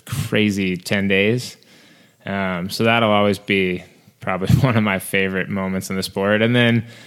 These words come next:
um, in twenty thirteen, winning that bronze medal at I T U Worlds when they did the relay, um, I believe it was the first time it was actually a world championship medal event.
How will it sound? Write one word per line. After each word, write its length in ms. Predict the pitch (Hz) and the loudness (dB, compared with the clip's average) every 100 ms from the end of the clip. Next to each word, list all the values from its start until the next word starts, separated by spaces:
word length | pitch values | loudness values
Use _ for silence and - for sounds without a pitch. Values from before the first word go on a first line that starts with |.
| - - | -20 -8
um, 520 | 107 101 98 95 95 - | -2 -2 -2 -4 -6 -6
in 160 | 117 107 | -4 0
twenty 240 | 117 107 | 2 0
thirteen, 500 | 101 98 - 110 95 | 2 -2 0 0 0
winning 220 | 92 98 | 0 0
that 180 | 95 85 | -2 -2
bronze 320 | 98 92 90 | 0 0 -2
medal 380 | 92 92 92 90 - | 0 0 2 0 -4
at 340 | - 92 87 - | -2 0 0 -4
I 140 | 90 92 | -4 -2
T 200 | - 95 | -2 -2
U 140 | 90 | 0
Worlds 380 | 90 90 90 87 | 0 0 0 -2
when 80 | 92 | -4
they 80 | |
did 120 | 90 90 | -2 -2
the 100 | 90 | 0
relay, 540 | 95 98 92 92 92 - _ _ _ | 2 2 2 2 -2 -8 _ _ _
um, 560 | - 87 - - - - - _ _ _ _ _ _ _ - | -10 -8 -8 -10 -10 -12 -16 _ _ _ _ _ _ _ -8
I 60 | |
believe 300 | 85 90 123 | -4 2 2
it 40 | 131 | 2
was 140 | 90 | 0
the 80 | 87 | -4
first 280 | - 101 - | 0 0 0
time 200 | 92 92 | -2 -2
it 20 | |
was 120 | 90 | -2
actually 260 | 90 - 90 | -2 -2 -4
a 40 | |
world 260 | 90 92 87 | 0 0 0
championship 480 | 98 90 87 - | -2 -2 -4 -6
medal 320 | 90 85 87 110 | -8 -4 2 2
event. 280 | 113 117 | 4 0